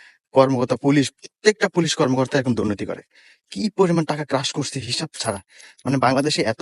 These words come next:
পরিমাণ সম্পদ, এত পরিমাণ টাকা আছে, যদি একবার এই সরকারি কর্মকর্তা বা যারা প্রভাবশালী লোক তাদের থেকে হিসাব নেওয়া যায়, আমার মনে হয় বাংলাদেশে ব্যাংকে টাকা রাখার জায়গা হবে না,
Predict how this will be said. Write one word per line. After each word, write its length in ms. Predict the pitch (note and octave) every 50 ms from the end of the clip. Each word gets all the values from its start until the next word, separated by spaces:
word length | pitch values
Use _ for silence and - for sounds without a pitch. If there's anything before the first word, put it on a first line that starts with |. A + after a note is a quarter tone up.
| D#3+ D3+
পরিমাণ 200 | E3+ E3 E3 E3 E3 -
সম্পদ, 180 | C#3+ C3 B2 B2 A#2
এত 60 | - - E3
পরিমাণ 180 | F3 E3 D#3+ D3 -
টাকা 120 | C#3 C3+ B2 B2
আছে, 120 | - - - - - - - - _ _ -
যদি 200 | - D3 D3+ E3 D#3 C3 C3
একবার 240 | - C#3+ D#3 F3+ E3 E3
এই 80 | D#3 D#3 C#3+ -
সরকারি 260 | - C3 B2 D3 D3 C#3+
কর্মকর্তা 460 | D#3+ D#3 D3+ D3 C#3 C#3 C3 - C3+ B2
বা 140 | B2+ A#2+ A#2+ A#2+ A#2+ A#2
যারা 180 | A#2 A#2 A#2+ A#2+ A#2+ - - - - - _
প্রভাবশালী 440 | - B2+ C3 C3 - - D#3+ C#3 B2+
লোক 80 | B2 A#2 -
তাদের 160 | A#2 B2 A#2+ - -
থেকে 180 | C#3 B2+ C3 B2+ A#2+ _ _ _ _ -
হিসাব 220 | C3 A#2+ D#3 E3 C#3 C3+
নেওয়া 160 | B2+ B2+ A2+ A2+
যায়, 140 | G#2 G2 - _ _ _ - - - - -
আমার 180 | - A#2+ C3+ D3
মনে 120 | D3+ C#3+ C#3+
হয় 100 | E3 C#3 A#2+
বাংলাদেশে 340 | A#2+ B2+ C3+ D3 C#3+ E3+ D#3+
ব্যাংকে 280 | A#2 A#2+ B2+ B2+ C#3 D3
টাকা 180 | D3+ B2+ B2+ B2+
রাখার 180 | A2+ A#2 A#2 G#2+
জায়গা 160 | A2+ G#2+ A2 A2
হবে 120 | G2 F#2+
না, 60 | F2+